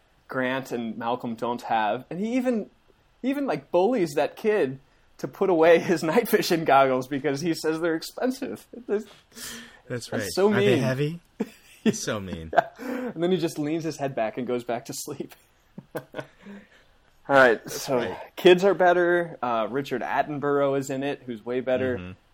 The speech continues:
Speaker 1: Uh, better characters. Immediately when you see Grant,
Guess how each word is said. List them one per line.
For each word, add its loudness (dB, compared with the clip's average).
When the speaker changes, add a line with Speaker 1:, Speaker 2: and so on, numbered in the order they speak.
Speaker 1:
Uh, -2
better 0
characters. -2
Immediately -2
when -2
you -4
see -8
Grant, -10